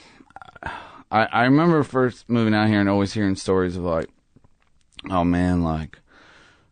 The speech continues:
you know, you really can't be funny unless, like, you had, like, a fucked up childhood." And I was always in my head like,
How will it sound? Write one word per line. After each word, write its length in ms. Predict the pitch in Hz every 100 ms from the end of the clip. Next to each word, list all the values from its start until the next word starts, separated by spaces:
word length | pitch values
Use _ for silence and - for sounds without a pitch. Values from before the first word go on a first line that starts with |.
| _ -
you 120 | 92
know, 220 | 90 85
you 220 | 82 87 95
really 320 | 104 104 92
can't 380 | - 95 90 -
be 160 | 87
funny 480 | - - 92 90 85
unless, 420 | 82 85 82 -
like, 240 | 73 80 -
you 100 | 87
had, 180 | 87 80
like, 240 | 78 82
a 80 | 76
fucked 340 | - 76 -
up 240 | - 69 -
childhood." 580 | - 76 82 85 78
And 80 | 76
I 120 | 80
was 160 | 80 82
always 320 | 82 80 80
in 80 | 80
my 140 | 80
head 260 | 78 85 82
like, 300 | 78 73 73